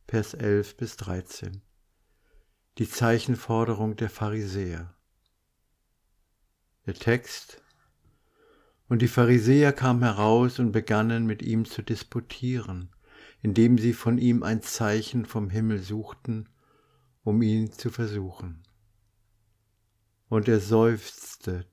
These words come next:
tief in seinem Geist und sagt: Warum sucht dieses Geschlecht ein Zeichen? Amen, ich sage euch,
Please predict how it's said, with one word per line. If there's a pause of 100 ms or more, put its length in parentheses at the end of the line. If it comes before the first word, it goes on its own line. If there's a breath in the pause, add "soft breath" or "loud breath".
tief
in
seinem
Geist
und
sagt: (1300)
Warum
sucht
dieses
Geschlecht
ein
Zeichen? (1200)
Amen,
ich
sage
euch,